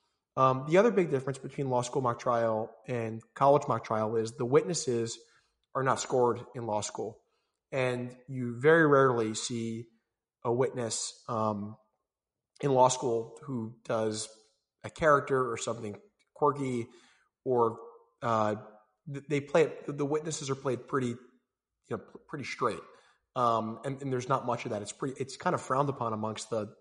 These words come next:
the directors and coaches in the law school circuit. Uh, they don't, they, they don't really do that. Um, in terms of Drexel, uh, first off, I, I'd say I have the best job in the world.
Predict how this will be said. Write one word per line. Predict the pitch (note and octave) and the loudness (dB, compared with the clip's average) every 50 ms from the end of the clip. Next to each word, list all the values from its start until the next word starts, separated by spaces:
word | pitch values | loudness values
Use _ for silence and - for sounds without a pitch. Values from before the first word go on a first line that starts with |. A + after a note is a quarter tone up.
| _ - | _ -8
the | A#2 | -8
directors | A2+ A#2 A#2 A#2 A2 A2 - A#2+ A#2+ | -6 -4 -4 -4 -4 -4 -6 -8 -8
and | A#2 | -8
coaches | - A#2 A2+ A2 A#2+ A#2 A2+ | -8 -6 -6 -6 -6 -10 -10
in | A2+ | -10
the | G#2+ G#2+ | -8 -8
law | G#2 G#2 | -8 -8
school | A#2+ - - D#3+ | -8 -8 -8 -8
circuit. | C3+ - C3+ A#2+ A#2+ - A#2 - _ _ _ _ _ _ _ _ _ - | -8 -8 -10 -10 -8 -10 -10 -10 _ _ _ _ _ _ _ _ _ -6
Uh, | C#3 B2 A#2 A2+ A2 A2 A2+ A2 - - - - _ - | -2 2 2 4 4 2 0 -2 -6 -14 -20 -20 _ -2
they | C3+ C3 | 0 2
don't, | C3+ C3 B2 - - - | 2 2 0 -2 -8 -10
they, | C#3 C3 | -10 -10
they | C3 C3+ C#3 C3+ | -6 -2 0 0
don't | C#3 C3 | 0 0
really | B2 A#2 A#2 A2+ | 0 -4 -6 -6
do | A#2+ A#2+ A2 | -6 -8 -8
that. | G2 E2+ D2+ - _ _ _ _ _ _ _ _ _ - | -8 -10 -12 -14 _ _ _ _ _ _ _ _ _ -6
Um, | B2+ B2 A#2 A#2 A2 G#2+ G#2+ G#2+ G#2+ - _ _ _ _ _ _ _ _ _ _ _ _ | -4 0 0 0 -2 -4 -8 -12 -14 -20 _ _ _ _ _ _ _ _ _ _ _ _
in | - D#3+ D3+ | -12 -12 -8
terms | - G#3 G#3+ G3+ | -4 -4 -2 -2
of | F3+ C3+ | -4 -2
Drexel, | C3 C3+ C#3 D3 - - A#2 G#2 F#2+ F#2 - - - _ _ - | 2 4 4 4 2 0 -2 -2 -2 -4 -6 -10 -20 _ _ -8
uh, | C#3 B2+ A2+ A2+ A2 A2 - - - - - D3 | -4 0 0 0 0 -2 -6 -16 -20 -14 -14 -14
first | - - F#3 F3 - | -4 0 0 2 2
off, | E3 C#3 - | 2 0 0
I, | D3+ D3 - - | -2 -2 -2 -2
I'd | D#3+ D3+ | -4 -2
say | - F#3 | 2 2
I | E3+ D3+ | 4 4
have | C#3+ C3+ A#2+ | 4 4 2
the | B2 A#2 | 0 -2
best | A#2+ B2 A2 - - | -2 -2 -2 -2 -2
job | A#2 G#2+ G2 G2+ | -2 -2 0 -2
in | G2 | -4
the | F#2+ | -6
world. | F#2 F2+ D#2+ - - | -8 -8 -10 -10 -14